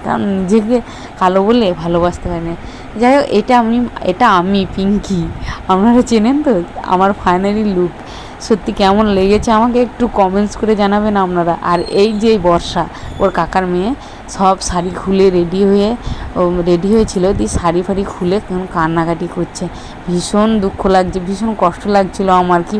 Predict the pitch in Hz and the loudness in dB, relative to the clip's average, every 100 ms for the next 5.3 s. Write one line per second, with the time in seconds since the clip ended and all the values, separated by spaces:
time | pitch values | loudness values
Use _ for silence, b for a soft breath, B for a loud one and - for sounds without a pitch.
0 | 180 185 190 196 208 208 208 180 175 202 | -2 -2 0 0 2 0 0 0 0 0
1 | - - 180 220 - - - - - 190 | -2 -4 -2 -4 -10 -16 -16 -10 -2 0
2 | 190 190 190 175 185 185 175 180 190 180 | 0 -2 -4 -4 -4 0 0 0 0 0
3 | - 170 165 180 180 185 B B B - | 0 -2 -2 0 -2 -4 B B B -12
4 | 170 208 220 - - 196 180 175 185 196 | -8 -4 -4 -4 -2 2 4 2 0 -2
5 | - 175 175 | 0 2 2